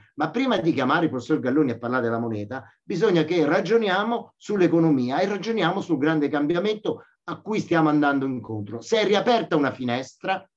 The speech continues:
una grande finestra secondo me, mi auguro di non vedere la stessa catastrofe che ho vissuto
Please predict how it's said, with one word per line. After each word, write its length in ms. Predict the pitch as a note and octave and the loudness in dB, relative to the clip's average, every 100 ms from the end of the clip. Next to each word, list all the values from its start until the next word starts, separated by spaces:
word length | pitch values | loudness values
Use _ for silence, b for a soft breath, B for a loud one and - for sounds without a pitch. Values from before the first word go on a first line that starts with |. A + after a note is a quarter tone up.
| - | -4
una 180 | C#3 C#3 | 0 2
grande 380 | E3+ E3+ C#3 | 2 2 0
finestra 500 | - A#2+ A#2 A2+ - | -2 -4 -4 -6 -10
secondo 380 | A#2 A2+ A2+ A#2 | -10 -8 -8 -6
me, 220 | A#2+ C#3 - b b | -8 -10 -14 b b
mi 140 | D#3 A3+ | -2 4
auguro 420 | A3 D#3+ D3+ C#3+ | 6 6 4 4
di 100 | C#3+ | 2
non 180 | F#3 G#3 | 0 2
vedere 420 | A#3 F3 F3+ E3 | 4 4 4 4
la 120 | C#3+ | 2
stessa 360 | C#3 E3+ D3+ C#3+ | 0 -2 -2 -2
catastrofe 680 | F#3 D#3+ B2+ A#2+ C#3 C#3 A2+ | -2 0 -2 -4 -8 -6 -4
che 120 | C3+ | -4
ho 120 | B2+ | -2
vissuto 680 | B2 - - A2+ D3+ C#3+ | -4 -6 -8 -2 -2 -2